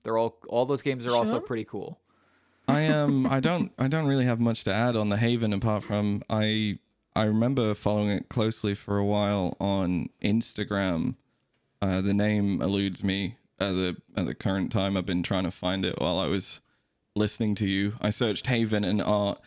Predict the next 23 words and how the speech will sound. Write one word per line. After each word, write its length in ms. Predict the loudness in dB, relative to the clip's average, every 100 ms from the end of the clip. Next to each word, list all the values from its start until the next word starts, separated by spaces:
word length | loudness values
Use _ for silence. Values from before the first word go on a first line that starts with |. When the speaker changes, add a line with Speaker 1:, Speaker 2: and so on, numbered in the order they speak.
| _ _
Speaker 3:
and 80 | -4
it 80 | 0
came 260 | 0 2
up 160 | 0 0
with, 340 | 2 2 2
uh, 340 | 2 0 -2 -2
the 100 | -2
Haven 560 | 0 2 2 0 0 0
holiday 420 | 0 0 2 0
parks 400 | 0 0 -2 -4
that 100 | -2
made 200 | 0 0
me 80 | 0
giggle 360 | 2 2 2 2
a 40 |
bit. 340 | 2 0 -2 -6
<laughs> 80 | -2
I 40 |
had 100 | 0 0
to 80 |
keep 180 | 0 0
that 280 | 0 0 2
in. 160 | 2